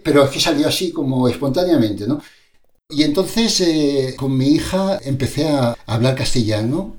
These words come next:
y a recuperar palabras que no decía nunca, claro, y sobre todo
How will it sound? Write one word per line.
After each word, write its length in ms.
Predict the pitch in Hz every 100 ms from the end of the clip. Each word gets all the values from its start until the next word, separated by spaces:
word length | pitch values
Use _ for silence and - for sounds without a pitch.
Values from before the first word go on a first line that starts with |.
| -
y 160 | 127
a 60 | 120
recuperar 480 | 117 101 110 120 131
palabras 440 | 131 95 113 127
que 100 | 202
no 100 | 123
decía 280 | 107 - 185
nunca, 400 | - 190 190 87
claro, 280 | - 135 95
y 40 |
sobre 200 | 95 104
todo 340 | 95 151 214